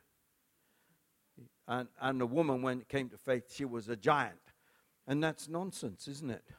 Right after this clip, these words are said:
'Cause the Bible never tells you anywhere how you can get bigger faith. Have you ever found a scripture that tells you how, how your faith can be bigger? It's not there. So if Jesus said you got small faith and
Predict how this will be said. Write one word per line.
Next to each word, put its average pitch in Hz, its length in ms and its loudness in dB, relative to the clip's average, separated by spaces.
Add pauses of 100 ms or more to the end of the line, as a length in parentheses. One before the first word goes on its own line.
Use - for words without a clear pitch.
(680)
'Cause 202 300 10
the 147 80 -6
Bible 190 360 8
never 160 260 2
tells 185 420 2
you 127 180 -8
anywhere 147 500 2
how 143 180 8
you 156 220 4
can 127 180 -6
get 143 280 0
bigger 143 240 2
faith. 175 360 -2 (840)
Have 143 120 -6
you 170 60 2
ever 165 100 4
found 175 260 -4
a 135 40 -14
scripture 190 460 -8
that - 160 -10
tells 165 240 -8
you 170 80 -12
how, 165 160 -4 (160)
how 139 80 0
your 147 160 -6
faith 160 260 -6
can 156 120 -12
be 143 100 -10
bigger? 143 360 -6 (600)
It's - 260 -16
not 151 240 -4
there. 190 240 -6 (680)
So 185 80 6
if 160 100 4
Jesus 190 380 0
said 151 260 6
you 139 80 -2
got 135 220 2
small 160 300 2
faith 113 340 -2
and 110 160 -4